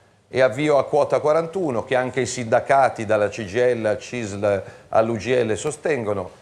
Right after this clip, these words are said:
L'estensione della flat tax al quindici per cento da due milioni di partite iva, come oggi,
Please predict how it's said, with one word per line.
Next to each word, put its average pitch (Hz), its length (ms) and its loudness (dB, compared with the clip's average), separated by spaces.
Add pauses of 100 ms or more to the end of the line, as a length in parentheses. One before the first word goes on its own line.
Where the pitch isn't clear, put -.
(360)
L'estensione 151 600 -2
della 151 240 0
flat 151 320 -2
tax 151 400 2
al 131 160 0
quindici 135 380 -8
per 135 200 -2
cento 131 380 -6
da 127 140 2
due 160 260 -2
milioni 147 400 -2
di 127 80 -8
partite 131 460 -4
iva, 127 320 0
come 123 280 0
oggi, 101 460 0